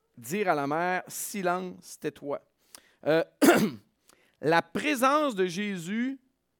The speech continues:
ne nous amène, dans nos vies ne nous amène pas l'immunité contre les temps difficiles. Vous avez compris ça ? La présence de Jésus.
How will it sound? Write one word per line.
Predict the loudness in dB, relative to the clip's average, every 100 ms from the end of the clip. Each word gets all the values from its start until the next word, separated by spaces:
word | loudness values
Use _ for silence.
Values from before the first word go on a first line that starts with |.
| -8
ne | -6
nous | -4 0
amène, | 0 0 -4 -6 -12 -18
dans | -2 0
nos | 0 -2
vies | -4 -6
ne | -4
nous | -6 -2 -2
amène | -2 -6
pas | 0 0
l'immunité | 0 -4 -6 -8 -8 -10 -10 -10 -10 _ _ _ _ _ _ _ _ _
contre | -6 -6 -6
les | -6
temps | -4 -6
difficiles. | -8 -16 -12 -10 -10 -12 _ _ _ _ _ _ _ _ _ _ _ _ _ _ _ _ -8
Vous |
avez | -6
compris | -4 -6 -6
ça ? | -2 -2 -4 _ _ _ _ _ _ _ _ _
La | -6 -4
présence | 0 2 2 0 0
de | -4
Jésus. | -4 -8 -6 -6